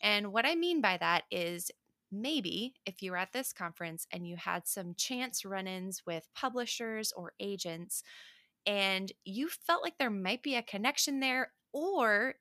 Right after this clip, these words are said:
even better, they reached out and said, "Hey, your book sounds really interesting. I might like to see it." Then follow up with that immediately. Um, that is, it's the best time right after a conference when you're fresh in their mind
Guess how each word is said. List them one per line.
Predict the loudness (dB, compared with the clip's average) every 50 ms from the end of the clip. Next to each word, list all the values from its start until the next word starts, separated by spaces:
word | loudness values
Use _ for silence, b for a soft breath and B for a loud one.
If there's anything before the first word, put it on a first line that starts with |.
| _
even | -8 -6 -4 -4 -4 -2 0
better, | 0 2 2 2 0 0 -2 -2 -4 -4
they | -4 -4 -2 -2
reached | -2 -4 -4 -2 0 0
out | 0 0 0
and | -2 -4
said, | -2 0 0 0 -2
"Hey, | -2 -2 -2 0 2 2 2 2 0 -2 B B B B B B B -10
your | -6 -6 -4
book | -2 -4 -2 -2
sounds | -2 -2 0 0 0
really | 0 0 0 0
interesting. | -2 -2 -2 -2 -2 0 -2 -2 -2 -4 -6 -6 -6 -4
I | -4 -4
might | -2 -2 -4 -2
like | -2 -4 -6 _ _ _ _ _ _ _ -8
to | -6 -4
see | -4 -4 -2 0 0
it." | 0 0 -2 -4 B B B B B B B B B _ -6 0
Then | 0 0 0 0
follow | -2 2 6 6 6 8 6 4 2
up | 2 2 0
with | -4 -2
that | -2 -2 -2 -2
immediately. | -4 -6 -6 -6 -6 -6 -6 -6 -4 -4 -4 -4 -2 -2 -2 -2 -4 -6 -8 -2 2
Um, | 4 6 6 6 4 2 -2 -6 -8 -2
that | 0 0 0
is, | 2 0 0 0 0 -2 -2
it's | -2 -2 -2 -2
the | -2 -2 -4
best | 2 4 4 4 4 0 -4
time | -2 -2 -2 0 0
right | 2 2 2
after | 2 2 0 -2 -6 -6 -6
a | -6
conference | -6 -6 -6 -6 -6 -4 -4 -4 -2 -2 -2 -2 -4 -4 _
when | -8 -6 -4 -4 -2 -4 -4
you're | -4 -2 -2 -2 -2
fresh | -4 -2 -2 -2 0 0 -2 -4
in | -4 -6
their | -6 -8 -8
mind | -8 -6 -6 -6 -6 -6 -8 -10 -12